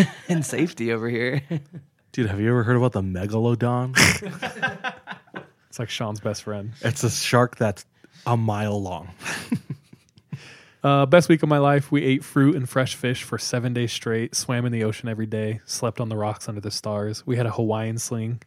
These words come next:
Speaker 3: and we, like, caught lobsters and ate 'em.
Speaker 2: A Hawaiian sling?
Speaker 3: Yeah, that's what they call, like, a three-prong sling.
Speaker 2: Oh,
Speaker 3: That's what
Speaker 2: oh, okay.
Speaker 3: mainlanders call it.
Speaker 2: Okay.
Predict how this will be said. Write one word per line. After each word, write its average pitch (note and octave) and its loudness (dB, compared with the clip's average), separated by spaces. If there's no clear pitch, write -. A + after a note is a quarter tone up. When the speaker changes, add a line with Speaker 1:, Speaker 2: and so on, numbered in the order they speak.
Speaker 3:
and A#2 -6
we, A2 0
like, G#2+ -4
caught - -4
lobsters G#2+ -6
and G#2 -6
ate G2 -6
'em. A2 -6
Speaker 2:
A G#2 -10
Hawaiian A2+ 0
sling? A#2 -2
Speaker 3:
Yeah, D3 2
that's A2 -6
what D#3 -2
they A#2+ -2
call, A#2+ 0
like, A#2 -4
a - -10
three-prong A2+ -8
sling. A2+ -6
Speaker 2:
Oh, B2+ 6
Speaker 3:
That's E3 6
what D3+ 10
Speaker 2:
oh, - 10
okay. C3+ 10
Speaker 3:
mainlanders B2 4
call G#2 -2
it. A#2 -4
Speaker 2:
Okay. A#2+ -2